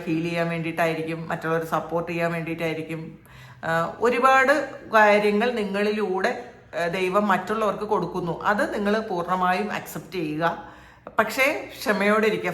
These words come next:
ഫ്രസ്ട്രേറ്റഡ് ആകാതിരിക്കുക. മറ്റുള്ളവർ എത്ര ഇറിറ്റേറ്റ് ചെയ്താലും നിങ്ങളെ പ്രൊവോക്ക് ചെയ്താലും, ആ, ഒന്നും നിങ്ങൾ, ആ, പ്രൊവോക്ഡ് ആകരുത് എന്നുള്ളതാണ്. ആ, അപ്പോൾ, ആ, അതിൽ നിങ്ങൾ അത് നിങ്ങളുടെ, ആ, ക്ഷമ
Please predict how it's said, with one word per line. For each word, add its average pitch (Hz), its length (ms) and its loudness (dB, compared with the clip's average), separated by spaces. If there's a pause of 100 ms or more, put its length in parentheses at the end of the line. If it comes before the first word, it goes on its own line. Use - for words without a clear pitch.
ഫ്രസ്ട്രേറ്റഡ് 214 600 0 (120)
ആകാതിരിക്കുക. 170 640 0 (420)
മറ്റുള്ളവർ 208 420 0
എത്ര 202 240 -2 (380)
ഇറിറ്റേറ്റ് 190 360 -4
ചെയ്താലും 175 520 0 (160)
നിങ്ങളെ 180 320 -4
പ്രൊവോക്ക് 170 460 -2
ചെയ്താലും, 160 420 -2 (600)
ആ, - 20 0 (420)
ഒന്നും 254 400 4
നിങ്ങൾ, 202 240 2 (500)
ആ, - 20 -6 (500)
പ്രൊവോക്ഡ് 208 520 2 (140)
ആകരുത് 180 520 0
എന്നുള്ളതാണ്. 165 600 0 (460)
ആ, 170 40 -8 (280)
അപ്പോൾ, 226 200 -2 (280)
ആ, - 20 2 (260)
അതിൽ 240 180 -2 (180)
നിങ്ങൾ 214 180 -2 (160)
അത് 208 100 -4 (300)
നിങ്ങളുടെ, 202 280 -2 (680)
ആ, 202 40 -2 (280)
ക്ഷമ 254 260 4